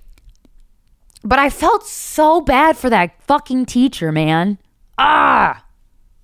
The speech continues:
I couldn't, oh, I felt so bad. Uh, anyway, uh, what a great teacher, a great parent, a great psychotherapist, and a great coach have in common is a deep belief in the potential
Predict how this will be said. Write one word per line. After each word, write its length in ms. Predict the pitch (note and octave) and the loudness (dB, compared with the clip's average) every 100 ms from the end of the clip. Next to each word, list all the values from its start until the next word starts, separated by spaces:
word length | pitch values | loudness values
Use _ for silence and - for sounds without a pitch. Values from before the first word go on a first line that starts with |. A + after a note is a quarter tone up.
| _ _ _ F#3 | _ _ _ -4
I 80 | |
couldn't, 360 | G3 - B3+ G3 _ | -2 0 0 -2 _
oh, 320 | F#3+ C#4 C4 | -2 0 2
I 100 | G#3+ | 0
felt 200 | F#3+ - | -2 -8
so 120 | F3+ | -8
bad. 280 | D3+ C#3 B2 _ _ _ _ _ _ _ _ _ - - _ _ - _ | -8 -8 -8 _ _ _ _ _ _ _ _ _ -20 -20 _ _ -20 _
Uh, 220 | G3 G3 G3 | 2 2 2
anyway, 340 | G#3 F3+ D#3 - - | 0 0 -2 -6 -2
uh, 280 | G3+ G3+ G3 | 2 2 2
what 120 | C#4+ | -2
a 60 | |
great 260 | C4+ E4 F4 | 0 -2 -2
teacher, 440 | - C4 - B3 | -6 -6 -4 -2
a 60 | G3 | -4
great 280 | F#3 G3+ - | -4 -8 -6
parent, 480 | G3 F3+ F3+ - - | -8 -6 -6 -8 -14
a 80 | D#3+ | -6
great 280 | F#3 G3 | -4 -6
psychotherapist, 800 | - F3+ D#3+ - F3+ F3 F3 F3 - | -6 -8 -8 -2 -2 0 -2 -4 -6
and 100 | F3 | -6
a 40 | |
great 280 | F#3+ G#3 G#3 | -4 -8 -6
coach 440 | G3+ F#3 - - | -4 -4 -6 -20
have 180 | - F3 | -4 -2
in 120 | F3 | -2
common 420 | - F3 D#3 C#3+ | -4 0 0 -2
is 100 | D3 | -6
a 60 | D#3 | -8
deep 260 | C#3+ A3+ G#3+ | -8 -8 -6
belief 320 | G#3+ F#3+ F3+ | -6 -6 -6
in 80 | D#3+ | -8
the 80 | |
potential 640 | D#3 E3 F3 F3 F#3+ F3+ | -8 -10 -10 -8 -6 -8